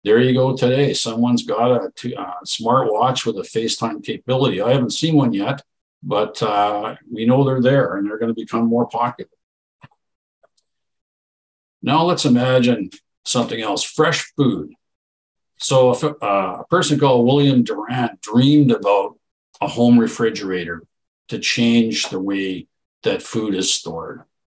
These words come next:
And he wanted to have something that would have its own, uh, compressor and re-, refrigeration cycle. And he introduced it in, uh, I'm actually hidden here, whatever date it was. But, uh, it allowed us to, to, to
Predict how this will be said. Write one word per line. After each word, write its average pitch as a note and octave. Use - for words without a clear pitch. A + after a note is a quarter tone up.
And F#2+
he A2+
wanted C3
to B2+
have G#2
something G#2+
that F#2+
would E2+
have G#2
its -
own, A#2+
uh, F#2
compressor B2
and E2+
re-, A2
refrigeration A#2
cycle. G2+
And B2+
he C3+
introduced C#3
it A2
in, G2
uh, F#2+
I'm F#2+
actually -
hidden E2+
here, E2+
whatever F#2+
date F2+
it F2+
was. -
But, A#2+
uh, A#2
it C#3
allowed D3+
us -
to, G2
to, -
to -